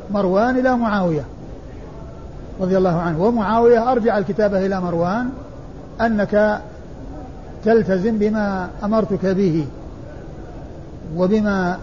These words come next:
ذكرت لك من أن صاحب السلعة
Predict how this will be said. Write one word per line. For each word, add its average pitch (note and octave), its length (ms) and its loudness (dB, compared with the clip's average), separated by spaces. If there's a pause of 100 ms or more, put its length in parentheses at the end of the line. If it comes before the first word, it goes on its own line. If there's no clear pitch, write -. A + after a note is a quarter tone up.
ذكرت G3 360 4
لك G3+ 280 4
من F#3 140 0
أن F#3+ 500 0 (720)
صاحب F#3+ 460 2 (260)
السلعة A#3+ 480 2